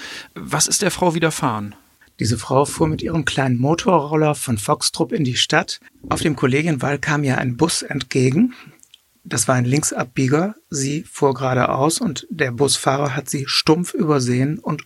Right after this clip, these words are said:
Speaker 2: umgenietet. Es war ein Frontalunfall. Dabei hat sie etliche Knochenbrüche erlitten und,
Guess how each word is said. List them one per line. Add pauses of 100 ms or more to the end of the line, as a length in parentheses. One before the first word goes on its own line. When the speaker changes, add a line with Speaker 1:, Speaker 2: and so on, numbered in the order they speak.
Speaker 2:
umgenietet. (360)
Es
war
ein
Frontalunfall.
Dabei (580)
hat
sie (120)
etliche
Knochenbrüche
erlitten (520)
und,